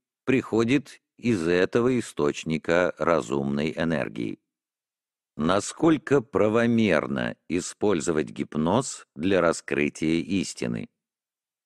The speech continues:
Люди, находящиеся под гипнозом, видят не сны и не галлюцинации. В данном случае, в состоянии управляемого транса,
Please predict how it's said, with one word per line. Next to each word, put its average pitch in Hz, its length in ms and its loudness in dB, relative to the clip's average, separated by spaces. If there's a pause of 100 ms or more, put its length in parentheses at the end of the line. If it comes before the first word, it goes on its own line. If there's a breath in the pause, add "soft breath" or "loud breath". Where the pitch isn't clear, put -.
(180)
Люди, 95 420 2
находящиеся 82 1000 -2
под 76 160 -4
гипнозом, 90 840 -2 (480)
видят 104 640 0
не 101 260 0
сны 87 580 -2 (240)
и 87 180 0
не 78 180 2
галлюцинации. 71 1120 -2 (720)
В 69 180 -4
данном 95 460 0
случае, 90 680 -2 (300)
в - 60 -20
состоянии 92 1040 0
управляемого 76 960 0
транса, 104 680 0